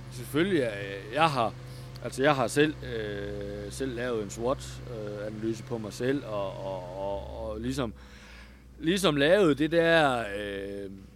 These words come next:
hvad skal vi sige, grundarbejde. Øh,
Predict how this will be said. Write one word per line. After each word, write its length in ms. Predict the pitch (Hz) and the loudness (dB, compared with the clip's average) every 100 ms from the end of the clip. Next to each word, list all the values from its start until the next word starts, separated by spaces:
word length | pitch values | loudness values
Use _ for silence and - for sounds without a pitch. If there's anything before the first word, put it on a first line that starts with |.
| - - | -20 -18
hvad 160 | - 127 | -10 -10
skal 160 | - 113 | -10 -12
vi 40 | |
sige, 140 | - | -12
grundarbejde. 880 | 104 131 208 165 127 113 117 107 98 87 - - | 0 4 6 6 4 0 0 -2 -4 -8 -18 -12
Øh, 540 | 127 113 107 101 101 | -6 -4 -4 -6 -6